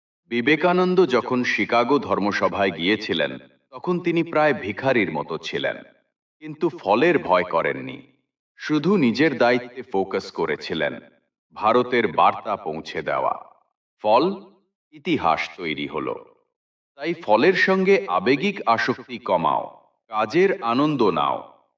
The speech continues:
বাকিটা স্বাভাবিকভাবেই আসবে। আমরা কাজ করি,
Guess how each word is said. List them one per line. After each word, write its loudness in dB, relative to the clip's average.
বাকিটা -2
স্বাভাবিকভাবেই 0
আসবে। -6
আমরা 0
কাজ 2
করি, -4